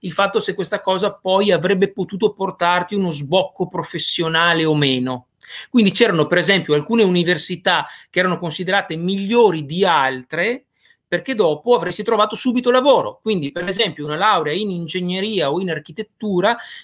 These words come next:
veniva considerata sul mercato del lavoro più spendibile rispetto ad una laurea in lettere o in filosofia. Ecco, oggi per fortuna, eh, viviamo in un mondo in cui tutte le certezze sono saltate,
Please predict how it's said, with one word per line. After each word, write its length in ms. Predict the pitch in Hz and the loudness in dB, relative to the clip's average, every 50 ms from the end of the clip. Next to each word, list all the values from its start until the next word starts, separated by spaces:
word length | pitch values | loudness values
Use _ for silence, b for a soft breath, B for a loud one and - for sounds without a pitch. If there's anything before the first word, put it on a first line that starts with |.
| B B | B B
veniva 360 | 175 208 247 254 233 208 - | 2 2 4 4 2 0 -2
considerata 540 | 190 175 - 196 190 208 240 233 - 170 147 | -4 -6 -6 -2 -2 0 0 0 0 -2 -6
sul 180 | - 185 175 | -4 -2 -2
mercato 380 | 185 190 - - 233 226 226 - | 0 0 0 0 -2 -2 0 0
del 140 | 160 175 180 | -2 0 2
lavoro 380 | 190 185 202 214 208 180 151 | 0 0 0 0 -2 -2 -2
più 180 | - - 247 208 | -2 0 0 0
spendibile 1160 | - - - _ _ - 247 240 240 247 240 208 233 226 220 202 185 226 226 226 240 247 247 B B B B B | 0 -2 -6 _ _ 0 2 4 4 4 4 2 0 -2 -2 0 -2 0 2 4 4 4 2 B B B B B
rispetto 540 | 240 269 254 - - 214 202 180 - - 226 | -4 -4 -4 -4 -2 -2 -2 0 2 2 2
ad 80 | 196 | 2
una 160 | 202 196 202 | 2 2 2
laurea 420 | 202 185 165 165 160 165 175 196 190 | 2 2 4 4 4 4 2 2 0
in 200 | 185 185 180 170 | 0 0 -2 -2
lettere 600 | 156 156 156 156 _ - 180 175 180 185 196 - _ _ _ _ _ | -2 -2 -2 -4 _ -4 -2 -2 -2 -2 -4 -8 _ _ _ _ _
o 140 | - 165 156 | -4 -4 -2
in 80 | 160 151 | -2 -4
filosofia. 720 | - - 165 160 151 143 156 - - 226 196 143 117 - _ _ _ _ _ _ _ _ _ _ _ _ _ b b b b b b b b b b b b b - | -4 -4 -4 -4 -2 -4 -4 -2 2 2 2 2 2 0 _ _ _ _ _ _ _ _ _ _ _ _ _ b b b b b b b b b b b b b -4
Ecco, 460 | - 254 247 247 - 160 - - - 285 | -2 -2 -2 0 -2 -2 -2 0 4 4
oggi 300 | 277 233 185 160 180 156 | 6 4 4 2 -2 -6
per 160 | 196 202 185 | -6 -6 -6
fortuna, 960 | - 254 240 247 - - 262 233 185 156 147 151 165 196 254 294 392 427 - _ _ | -4 -6 -6 -6 -4 -2 0 0 0 0 0 0 0 0 0 0 -2 -6 -12 _ _
eh, 1700 | - 180 175 165 165 160 160 160 156 156 151 147 143 143 143 139 139 135 135 139 135 131 131 - - - - - - - - - - - | -6 -4 -2 0 0 0 0 0 0 0 0 -2 -2 -4 -4 -4 -4 -4 -6 -6 -8 -8 -10 -12 -12 -14 -14 -16 -16 -18 -18 -20 -18 -10
viviamo 460 | 156 180 180 170 233 233 214 175 160 | -6 -4 -2 2 2 2 2 2 0
in 80 | 170 185 | 0 0
un 100 | 202 214 | 2 2
mondo 280 | 226 240 214 180 151 156 | 4 4 4 4 2 0
in 60 | 156 | -2
cui 140 | - 202 180 | -4 -6 -8
tutte 180 | - - - 208 | -6 0 0 2
le 120 | 190 175 | 2 2
certezze 600 | 175 - 185 170 160 - - 196 220 - - 285 254 | 0 -2 -4 -4 -4 -2 -2 -2 -2 -2 -2 -2 -2
sono 300 | - - 190 185 185 170 | -2 -2 -2 -2 -2 -2
saltate, 880 | - - 170 170 170 170 - - 156 139 120 - - - - - | -2 0 0 0 0 0 0 0 2 2 0 -2 -6 -14 -16 -16